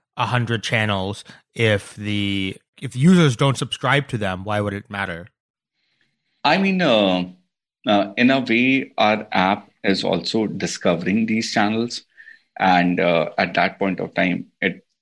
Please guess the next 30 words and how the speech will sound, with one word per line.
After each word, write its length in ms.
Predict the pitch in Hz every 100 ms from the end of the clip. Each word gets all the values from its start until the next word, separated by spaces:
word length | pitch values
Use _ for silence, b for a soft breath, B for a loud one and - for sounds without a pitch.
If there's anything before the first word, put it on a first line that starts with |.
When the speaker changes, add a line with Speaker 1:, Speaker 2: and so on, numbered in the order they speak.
| -
Speaker 2:
really 280 | 87 82 92
made 280 | 87 87
sense. 320 | - - 135 -
And 220 | 85 - _ _ _ _ -
with 160 | 92
the 80 | 92
incentivized 1080 | - 95 87 98 90 90 90 92 92 - - -
earning 360 | 90 90 92
and 120 | 90
the 100 | 87
flow, 420 | 98 - 175 110 - -
I 60 | 92
mean, 280 | 87 - - _
not 560 | 98 92 90 90 90 -
a 60 |
lot 260 | 98 87 85
of 100 | 104 _ _
users 400 | 98 90 95 90
have 220 | 95 87 -
really 200 | 87 90
complained 460 | 90 90 104 127 80
about 340 | 87 82 -
it. 140 | 85 - B B B B -
In 140 | 90
fact, 240 | 87 87
they're 240 | - 90 90
happy 300 | 110 - -
about 320 | 82 - -
it. 120 | - -
So 180 | -